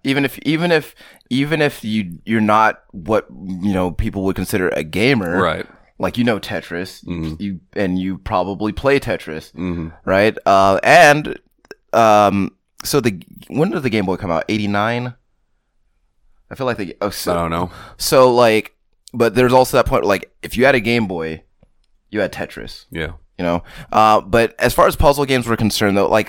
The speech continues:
Speaker 1: Tetris is arguably the most influential, uh,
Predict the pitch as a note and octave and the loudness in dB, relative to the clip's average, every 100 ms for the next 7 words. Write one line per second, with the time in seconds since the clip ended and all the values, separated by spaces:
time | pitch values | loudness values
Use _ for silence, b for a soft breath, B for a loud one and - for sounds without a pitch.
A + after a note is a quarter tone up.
0 | - D3+ D3+ D#3 C#3 G#2+ - A2 B2 B2 | -4 -4 -2 -2 -4 -6 2 4 4 2
1 | A2+ G#2 G#2 G2+ G2 G#2 G#2+ G#2 - G2+ | -2 0 0 0 2 2 2 0 -2 -4
2 | - G2 G2+ - F2+ F2+ B B B B | -2 0 0 0 -2 -2 B B B B
3 | _ F2+ F2 E2+ D#2 A#1 | _ 2 4 2 0 -2